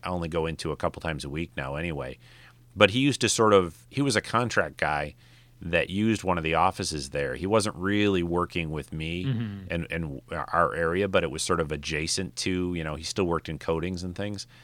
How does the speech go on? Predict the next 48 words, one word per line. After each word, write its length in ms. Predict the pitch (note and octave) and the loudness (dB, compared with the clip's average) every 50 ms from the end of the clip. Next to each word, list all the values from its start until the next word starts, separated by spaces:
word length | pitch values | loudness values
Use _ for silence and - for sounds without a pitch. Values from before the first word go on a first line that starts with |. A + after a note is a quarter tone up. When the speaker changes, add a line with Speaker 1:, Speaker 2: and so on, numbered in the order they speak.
| - - - | -18 -8 -2
Speaker 2:
Right, 220 | C#3 C#3 A#2 A2 | 0 0 0 0
so 80 | - B2 | -4 -6
you 80 | A#2 | -6
saw 180 | A2 - C3 A2+ | -4 -4 -4 -4
him 80 | A2+ A2+ | -4 -6
in, 60 | G#2+ | -6
like, 140 | G#2+ G#2+ G2+ | -8 -8 -6
the 80 | A2 G#2 | -6 -6
lunchroom 400 | G2+ G2+ - - G#2 G2+ G2+ G2+ | -6 -6 -8 -10 -10 -10 -8 -8
and 100 | G#2 G2+ | -4 0
stuff. 280 | A2 B2+ B2+ B2+ - | 6 8 8 8 8
Speaker 1:
But, 80 | - - | 8 8
but 120 | A#2+ A#2 | 8 8
I 80 | A#2 A#2 | 8 6
bumped 360 | A2 G#2+ C3 C3 C3 A#2+ - | 8 8 6 6 6 4 0
into 280 | D3+ D#3 D#3 C#3+ B2 A2+ | 0 0 4 6 6 6
him 120 | G#2 G2+ | 6 4
at, 180 | F#2+ F2 - - | 0 -2 -2 -2
at 220 | G2 F#2+ F2 - | -2 -2 -2 0
the, 260 | F#2+ F2+ F#2 D#2+ - - | -2 -2 0 -2 -4 -4
this 220 | F2 G#2 G2 F2+ | -2 -2 -2 -2
big 220 | F2+ - G#2+ F#2+ | 0 -2 -2 0
car 220 | - - G#2 A#2 A2 | 4 6 6 6 6
show, 140 | - - F2+ | 4 2 2
you 120 | E2+ E2+ | 2 2
know, 100 | F2 F2 | 2 0
with 160 | E2 E2 - - | 0 -2 -2 0
thousands 440 | - F2 F#2 G#2 G2 - G2 F2+ | 2 2 4 4 2 2 0 -2
of 100 | E2 - | -4 -2
people 320 | - G2 G2 F#2+ - F2+ D#2 | -2 -4 -4 -2 -2 -2 -2
out 160 | D2 D2 C#2 | -2 -2 -4
there. 120 | D#2 D2+ | -4 -4
You 100 | D2+ D2+ | -2 -2
know, 100 | D#2 E2+ | -2 -2
what 160 | E2 F#2 G2+ G#2 | 2 4 4 4
are 60 | G2 | 4
the 160 | F#2 F2 E2 | 4 4 4
odds 340 | E2 F2 F2+ F2+ F2 D#2+ - | 4 4 4 4 2 -2 -4
kind 240 | - - D#2+ D#2+ D2+ | -6 -4 -4 -4 -4
of 80 | C#2+ | -6
thing. 300 | - - D#2 C#2+ C#2+ D2 | -6 -6 -6 -6 -6 -8
It 100 | D2+ B1 | -8 -8
was, 140 | B1+ F2 D#2+ | -8 -8 -6
it 80 | - E2+ | -4 -2
was 160 | F2+ F2 E2 | -2 -2 0
so 160 | - - G#2 | 2 4 4
weird 400 | F#2+ E2+ E2 F2 F2+ F2 E2+ D2 | 4 6 4 2 2 2 2 0
because, 480 | C2+ D#2 D#2 - - - - - - - | -2 -6 -4 -4 -6 -4 -4 -4 -4 -4